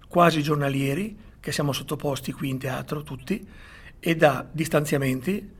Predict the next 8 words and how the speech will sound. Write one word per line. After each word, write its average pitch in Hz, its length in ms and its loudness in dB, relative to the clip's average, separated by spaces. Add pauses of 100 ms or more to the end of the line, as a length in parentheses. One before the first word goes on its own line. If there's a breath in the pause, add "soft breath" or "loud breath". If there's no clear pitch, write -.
(300 loud breath)
dall'uso 151 540 2
quotidiano 156 480 -2
delle 147 160 -2
mascherine 147 560 -2
anche 139 220 -6
durante 135 340 -6
il 143 80 -4
lavoro, 139 640 -4